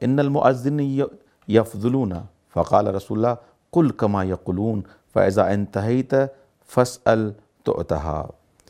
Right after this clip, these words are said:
ایک شخص پیغمبر کی خدمت میں آیا اور عرض کی، "یا رسول اللہ، کیا مؤذن ہم سے افضل ہیں؟" یہ جو اذان دے رہے ہوتے ہیں، بالآخر ان کا مقام ہے، یہ ہم سے افضل ہیں۔ رسول خدا نے فرمایا،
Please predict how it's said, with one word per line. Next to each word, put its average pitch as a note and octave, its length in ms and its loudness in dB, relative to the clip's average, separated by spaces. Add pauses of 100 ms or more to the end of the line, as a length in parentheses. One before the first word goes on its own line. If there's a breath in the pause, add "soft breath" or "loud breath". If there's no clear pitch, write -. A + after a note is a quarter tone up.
(200 soft breath)
ایک B2+ 180 6
شخص - 280 0
پیغمبر A2+ 380 0
کی G#2+ 60 -10
خدمت G#2+ 340 -4
میں F#2+ 140 -8
آیا F2+ 340 -2 (380)
اور A2 180 2
عرض F#2 220 0
کی، F#2 340 -10
"یا G2 220 4
رسول F2+ 340 -6
اللہ، F#2+ 380 2 (840 soft breath)
کیا D#3+ 180 2
مؤذن B2 680 -2
ہم C3 160 -2
سے C#3+ 140 -2
افضل B2 420 0
ہیں؟" C#3+ 180 -6 (600)
یہ G2 80 -6
جو G2 120 2
اذان A2+ 640 0
دے B2 140 2
رہے G#2 240 -2
ہوتے F#2 280 -6
ہیں، D#3 60 -6
بالآخر B2+ 260 -2
ان B2+ 100 -8
کا C#3+ 100 -4
مقام C#3+ 440 -2
ہے، - 100 -12 (600 soft breath)
یہ - 80 0
ہم A2 120 2
سے A#2 140 0
افضل A2 400 2
ہیں۔ D#3 180 -4 (360 soft breath)
رسول G#2+ 240 -2
خدا G2+ 160 -2
نے F#2 120 -2
فرمایا، G2 420 -2